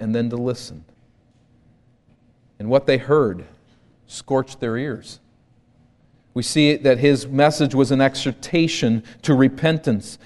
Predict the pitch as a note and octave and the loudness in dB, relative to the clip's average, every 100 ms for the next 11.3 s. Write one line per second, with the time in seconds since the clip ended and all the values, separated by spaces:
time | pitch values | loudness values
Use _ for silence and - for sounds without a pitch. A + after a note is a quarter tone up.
0 | - C#3 C#3+ D3+ C3 C3+ D3 D3 B2 D3 | -2 2 4 2 4 4 4 2 0 2
1 | C3+ A#2 C3 D3 - C3+ A#2+ - C3 B2 | 2 4 4 2 -2 -2 -2 -2 -4 -2
2 | B2 - - E3 E3 C#3 A#2+ B2+ A#2 B2+ | -4 -6 2 2 2 0 2 2 2 0
3 | - - D3 C3+ B2+ - C3 C3 C#3 B2 | -2 0 2 4 2 -2 0 4 4 2
4 | A2 - - F3+ E3+ D#3+ - F3 F3 D3+ | -2 -16 2 4 4 -2 0 0 2 2
5 | C3 C3+ C3+ C3 A#2 C3+ C#3+ B2+ - - | 4 4 4 0 2 4 4 2 -6 -20
6 | - E3+ F3+ F3 - G3 E3+ D#3+ - F#3 | 0 4 4 4 2 2 2 -2 2 4
7 | F3 - - F#3 F#3 F3 E3+ F3 E3+ D#3 | 4 2 -2 0 2 2 4 4 2 0
8 | D3+ D#3+ E3+ E3+ E3 D3+ C3 D#3+ E3+ D#3 | 2 4 4 4 2 2 4 4 4 4
9 | C#3 - - F3 B3 B3 B3+ B3 - C#3 | 0 -6 0 4 6 8 4 0 -10 4
10 | A3 A3 G#3+ G#3 - E3 D3 F#3+ E3 D#3 | 6 8 6 2 -2 -2 2 2 2 -2
11 | G#2+ - - | -8 -12 -20